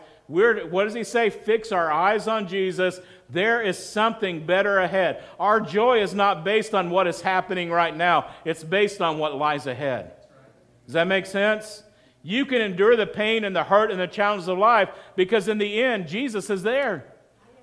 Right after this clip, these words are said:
Jesus is there. Th-, this earth, I don't know if you realize it, this is just temporary living.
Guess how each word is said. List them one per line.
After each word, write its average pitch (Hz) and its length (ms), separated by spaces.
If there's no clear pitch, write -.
Jesus 240 540
is 214 140
there. 240 300
Th-, 208 240
this 254 320
earth, 254 340
I 185 100
don't 262 100
know 254 60
if 196 80
you 220 100
realize 233 340
it, 185 100
this 247 180
is 247 120
just 226 260
temporary 233 500
living. 208 400